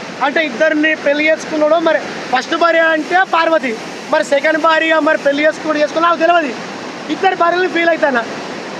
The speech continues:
దేవుడే చేసిండ్రా, నీకేం తక్కువరా? సీత లంకకు పోతే ప్రతివర్తనో కాదా అని ఒక అగ్గిల, ఒక అగ్గిల పరీక్ష పెట్టి ఆమె బతికే బయటపడ్డది. అర్థమైందారా?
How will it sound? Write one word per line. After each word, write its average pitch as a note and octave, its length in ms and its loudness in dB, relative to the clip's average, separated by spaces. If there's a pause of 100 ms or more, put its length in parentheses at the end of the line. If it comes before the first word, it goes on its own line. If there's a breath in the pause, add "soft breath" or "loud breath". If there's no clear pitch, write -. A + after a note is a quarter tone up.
(100)
దేవుడే C#4+ 340 2
చేసిండ్రా, B3 760 0 (200)
నీకేం D4 320 0
తక్కువరా? B3+ 500 0 (2000)
సీత D4+ 800 2
లంకకు D4 480 0
పోతే D4+ 540 2 (440)
ప్రతివర్తనో D#4+ 720 0
కాదా D4+ 400 0
అని D4 360 2 (340)
ఒక C#4+ 240 2
అగ్గిల, C#4+ 520 0 (280)
ఒక C4 200 0
అగ్గిల D4+ 760 0 (460)
పరీక్ష C#4 240 0 (160)
పెట్టి D#4 480 0 (320)
ఆమె D4 140 2
బతికే C4+ 380 0
బయటపడ్డది. D#4 680 0 (260)
అర్థమైందారా? C4+ 760 2